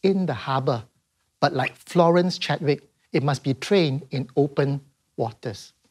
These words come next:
So what is the covid pandemic doing? It is both testing us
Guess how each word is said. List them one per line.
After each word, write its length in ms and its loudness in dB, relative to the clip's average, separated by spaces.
So 140 0
what 140 8
is 120 2
the 100 2
covid 360 2
pandemic 460 0
doing? 320 -2
It 120 0
is 80 4
both 360 4
testing 340 4
us 300 -4